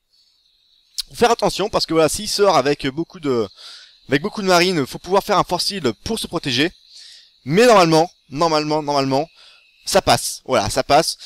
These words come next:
Euh, d'ailleurs, lui, c'est même plutôt bien défendu. D'habitude, des parties, elles durent pas plus de sept, huit minutes. J'ai pris ça parce que lui, c'est vraiment bien défendu et qui m'a vraiment emmerdé jusqu'au bout, quoi.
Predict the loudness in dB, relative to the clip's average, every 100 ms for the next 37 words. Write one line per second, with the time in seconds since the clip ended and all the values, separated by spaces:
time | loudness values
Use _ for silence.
0 | -10 0 2 4 2 4 4 4 2 -2
1 | -4 -4 -6 -6 -6 0 0 0 -2 -2
2 | -4 -6 -4 -4 -4 -4 -4 -4 -6 -8
3 | -8 -8 -8 -8 -8 -6 -8 -10 -20 -20
4 | _ -10 -8 -4 -2 0 -2 -6 -6 -2
5 | -2 0 -2 -2 -6 -6 -6 -2 0 0
6 | 0 2 2 0 -4 -4 -6 -6 -6 -8